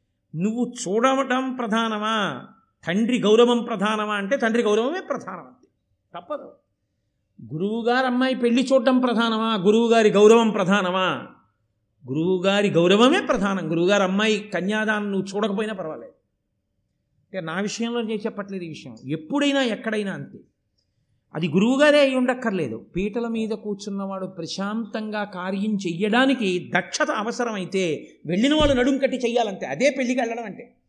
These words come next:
తప్పించి "మాకెందుకండి, మేమెందుకు ఎడతామండి" అనకూడదు. అసలు ధర్మం తెలియని వాడు పెళ్ళికి వచ్చాడని గుర్తు. కాబట్టి వాళ్ళు పట్టుకెడుతున్నారు, ఇంద్రుడు పట్టుకెడుతున్నాడు. ఇప్పుడు ఇంద్రుడు ఏం చేయాలి?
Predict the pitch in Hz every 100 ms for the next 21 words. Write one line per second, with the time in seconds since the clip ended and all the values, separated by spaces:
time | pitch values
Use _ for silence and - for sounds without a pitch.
0 | _ _ _ _ _ _ _ - 147 269
1 | 269 262 247 240 185 214 285 285 302 320
2 | 277 262 277 269 294 285 302 302 269 277
3 | 277 240 196 170 123 160 247 294 302 285
4 | 277 254 247 247 247 247 226 214 151 -
5 | - _ _ _ _ _ _ _ _ -
6 | 117 180 240 254 196 160 190 320 - -
7 | _ _ _ _ _ _ _ _ 110 101
8 | 113 139 170 196 247 311 285 269 254 240
9 | 240 226 175 156 165 170 _ _ _ _
10 | _ 147 165 175 196 233 311 311 247 190
11 | 156 165 104 _ _ _ _ _ 202 262
12 | 247 254 294 294 277 294 294 302